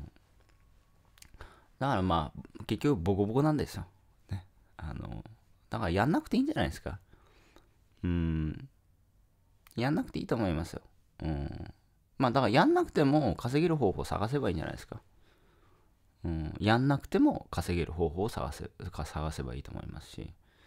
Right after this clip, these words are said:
でもそれが見つからないんだったらやれと。それが見つからないんだったら、それは得得できない。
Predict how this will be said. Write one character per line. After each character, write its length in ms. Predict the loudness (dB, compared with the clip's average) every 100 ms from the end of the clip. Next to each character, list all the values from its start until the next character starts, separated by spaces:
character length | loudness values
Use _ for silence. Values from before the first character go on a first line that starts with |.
| -6
で 60 | -4
も 60 |
そ 100 | 2
れ 60 | 4
が 80 | 4
見 180 | 4 2
つ 100 | 2
か 140 | 4
ら 80 | 4
な 120 | 4
い 60 | 4
ん 40 |
だ 80 | 2
っ 40 |
た 100 | 2
ら 60 | 0
や 100 | -2
れ 120 | -4
と。 160 | -8 -16 -20 -20 _ -20 -20 -20 _ _ _ _ _ _ -10
そ 100 | -2
れ 60 | 2
が 60 |
見 160 | 4 2
つ 120 | 0
か 120 | -2
ら 100 | 0
な 120 | 2
い 60 | 2
ん 40 |
だ 80 | 0
っ 20 |
た 180 | -2 -6
ら、 120 | -8 -6
そ 140 | -2
れ 60 | 0
は 60 |
得 100 | 2
得 180 | 0 0
で 100 | 0
き 80 | 2
な 100 | 0
い。 100 | -4